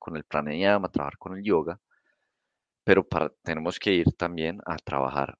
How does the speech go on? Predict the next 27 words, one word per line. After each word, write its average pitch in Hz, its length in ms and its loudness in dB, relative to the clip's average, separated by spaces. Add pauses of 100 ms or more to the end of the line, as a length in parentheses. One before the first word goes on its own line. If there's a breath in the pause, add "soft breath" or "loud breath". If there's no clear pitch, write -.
bueno, 82 340 -6 (280)
venga, 82 320 -6 (240)
¿usted - 180 -10
por - 180 -12
qué? 82 640 -2 (1120)
¿Qué - 120 -12
pasó 87 300 0
en 80 100 -4
tu 87 140 -10
secuestro?". - 440 -8 (100)
Ta. - 100 -12 (320)
Entonces, 60 540 -14
listo, 73 320 -4 (100)
estoy - 180 -10
trabajando 71 540 2
la 69 300 0
oscuridad, 82 560 0
porque - 360 -4 (360 loud breath)
dentro 95 320 4
de 98 60 10
también 92 320 2
esas 117 260 0
tres 120 200 0
cualidades 98 640 4
que 87 120 -8
te - 120 -2
hablé, 87 360 2